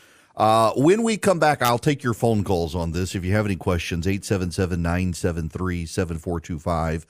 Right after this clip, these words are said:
Uh, and we are gonna push out, if you wanna hear that again, uh, analysis, you can actually subscribe to the show notes. Text data to three three seven seven seven,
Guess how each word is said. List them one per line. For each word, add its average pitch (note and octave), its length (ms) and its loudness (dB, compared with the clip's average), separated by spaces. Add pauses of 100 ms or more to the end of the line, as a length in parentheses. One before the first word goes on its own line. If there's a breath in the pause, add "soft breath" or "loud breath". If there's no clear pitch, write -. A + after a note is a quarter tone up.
(320 loud breath)
Uh, G2 220 0
and A#2 140 -2
we C#3 100 0
are G#3+ 140 2
gonna F#3 160 0
push - 320 -2
out, A2+ 280 2
if G#2+ 140 -4
you G#2+ 100 -4
wanna A#2 140 2
hear A2+ 220 2
that G2 280 0
again, F2 600 -2
uh, F2+ 340 0
analysis, G2+ 720 -2
you G#2+ 160 -4
can A2+ 520 0 (220 soft breath)
actually C#3+ 480 -2
subscribe A2+ 760 -2
to A2+ 100 -2
the F2+ 100 -2
show G#2 280 0
notes. D#2 280 -4
Text - 320 -8
data F2+ 340 -2
to F2+ 120 -8
three F#2+ 220 -6
three F2+ 320 -8
seven F2 340 -6
seven D#2 300 -6
seven, E2 400 -6